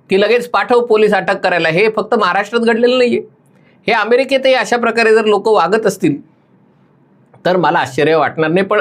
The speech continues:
आज मी त्याच्याबद्दल काही आरोप करणार नाही. याच्यामध्ये सरळ सरळ दिसतंय, प्रथमदर्शनी याच्यामध्ये सरळ सरळ अमेरिकेचं डीप स्टेट, जॉर्ज सोरोस आणि डेमोक्रेटिक पक्षाची जी प्रोग्रेसिव्ह विंग आहे,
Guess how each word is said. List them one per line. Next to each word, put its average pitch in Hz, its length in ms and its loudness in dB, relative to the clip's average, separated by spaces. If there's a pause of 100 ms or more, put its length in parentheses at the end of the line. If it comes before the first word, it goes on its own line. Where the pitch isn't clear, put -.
(100)
आज 185 240 -2
मी 190 120 2
त्याच्याबद्दल 156 540 0
काही 143 260 -2 (580)
आरोप 233 300 0
करणार 185 260 0
नाही. 170 160 2
याच्यामध्ये 202 340 -2
सरळ 226 300 0
सरळ 233 260 0
दिसतंय, 196 320 0
प्रथमदर्शनी 190 720 0
याच्यामध्ये 180 400 0
सरळ 180 260 0
सरळ 180 300 0 (500)
अमेरिकेचं 180 720 0
डीप 170 220 0
स्टेट, 190 300 -2 (340)
जॉर्ज 175 280 0
सोरोस 185 520 0
आणि 175 140 -2
डेमोक्रेटिक 180 600 -2
पक्षाची 160 480 -2
जी 190 180 0
प्रोग्रेसिव्ह 190 540 2
विंग 180 180 2
आहे, 175 100 0